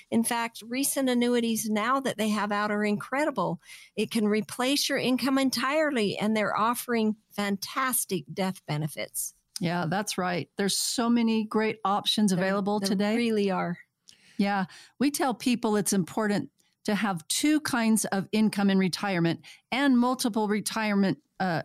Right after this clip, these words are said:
Speaker 2: multiple streams of income. And the two kinds of income are, first,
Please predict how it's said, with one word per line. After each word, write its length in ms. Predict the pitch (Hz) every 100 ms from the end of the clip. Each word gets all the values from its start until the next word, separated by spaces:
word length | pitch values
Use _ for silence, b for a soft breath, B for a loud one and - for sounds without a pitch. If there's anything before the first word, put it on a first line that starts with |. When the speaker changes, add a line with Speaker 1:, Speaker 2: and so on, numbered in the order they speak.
| -
Speaker 2:
multiple 440 | 208 220 220 208
streams 480 | 185 - 247 247 214
of 100 | 185
income. 440 | 160 165 - 120 147 B B B
And 120 | 220
the 60 | 220
two 300 | 226 311 339
kinds 400 | - 254 247 233
of 120 | 190
income 440 | 214 220 - 202 208
are, 180 | 190 190
first, 720 | - - 240 202 247 - -